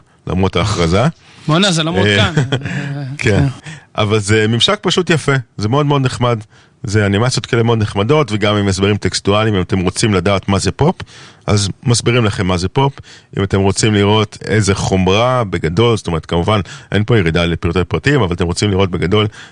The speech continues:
Speaker 1: איפה יש להם custom hardware ו-, ומה הם עושים איתה, אז זה גם נמצא שם. בקיצור, זה מגניב, אילוסטרציה מאוד מאוד נחמדה של הפריסה של A W S בעולם, אה, צעצוע נחמד, ממליץ, אה, ללכת לשחק בו.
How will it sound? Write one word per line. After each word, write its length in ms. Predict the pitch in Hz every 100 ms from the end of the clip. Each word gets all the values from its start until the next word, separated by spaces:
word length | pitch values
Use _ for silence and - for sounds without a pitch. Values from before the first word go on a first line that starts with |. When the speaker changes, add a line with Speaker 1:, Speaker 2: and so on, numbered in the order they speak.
| -
Speaker 1:
איפה 240 | 98 104 95
יש 140 | -
להם 80 | 85 -
custom 380 | 101 - 95 95
hardware 420 | 95 92 95 90
ו-, 380 | 85 85 87 85 98 - - 85
ומה 240 | 92 95
הם 80 | 87
עושים 280 | 82 151 151
איתה, 300 | 147 147 143 - - _ -
אז 100 | 80
זה 80 | 90
גם 200 | 117 127
נמצא 240 | 123 127
שם. 300 | - 131 131 135 _ - - -
בקיצור, 400 | 123 - 208 113
זה 160 | 123
מגניב, 400 | 127 131 180 175 247 - -
אילוסטרציה 540 | 104 104 - 131 -
מאוד 200 | 113 120
מאוד 140 | 117 113
נחמדה 360 | 104 98 117
של 160 | 117 101
הפריסה 360 | 92 98 - 87
של 100 | 90
A 40 |
W 380 | 90 85 85 80
S 20 |
בעולם, 340 | 76 82 110 131 - - - - _ -
אה, 160 | 90 82
צעצוע 400 | - 82 - 101
נחמד, 360 | 87 117 131
ממליץ, 420 | 110 85 92 - 82
אה, 60 |
ללכת 280 | 80 82 -
לשחק 380 | 80 80 78
בו. 120 | 69